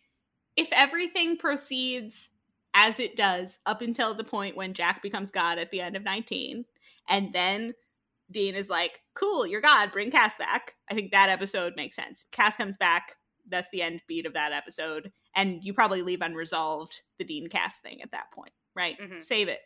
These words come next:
Speaker 1: for the finale. I feel like the way that that would proceed with Dean and Cass is you're gonna get your traditional,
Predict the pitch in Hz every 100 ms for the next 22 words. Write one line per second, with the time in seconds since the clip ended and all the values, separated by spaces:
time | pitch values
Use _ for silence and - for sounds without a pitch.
0 | _ 208 165 - - - 69 - - -
1 | - - _ _ - 262 220 - _ _
2 | _ _ - 302 339 359 302 196 185 220
3 | - - _ _ - 202 - _ _ _
4 | _ _ _ - 240 202 208 214 262 285
5 | 302 285 269 190 202 - 233 233 277 -
6 | 185 180 208 208 202 202 196 196 196 -
7 | 185 208 165 160 190 - 185 175 180 -
8 | 185 185 185 185 127 160 190 190 175 220
9 | 277 277 294 311 311 320